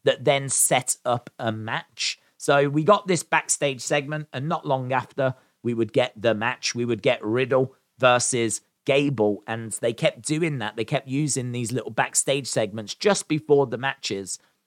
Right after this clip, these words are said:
to kind of explain why we're getting the matches. In truth, I think this match was announced before Raw anyway,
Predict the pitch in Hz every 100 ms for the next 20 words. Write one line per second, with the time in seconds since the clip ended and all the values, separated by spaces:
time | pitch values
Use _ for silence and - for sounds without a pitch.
0 | _ - 135 123 120 113 - - 123 113
1 | 113 113 113 113 101 117 117 113 117 123
2 | - - 90 90 - _ _ _ - 190
3 | 180 202 175 - 135 175 156 151 147 147
4 | 139 - 139 127 117 - 131 131 123 -
5 | 127 - 139 120 113 117 117 117 - 131
6 | 131 117 98 80 82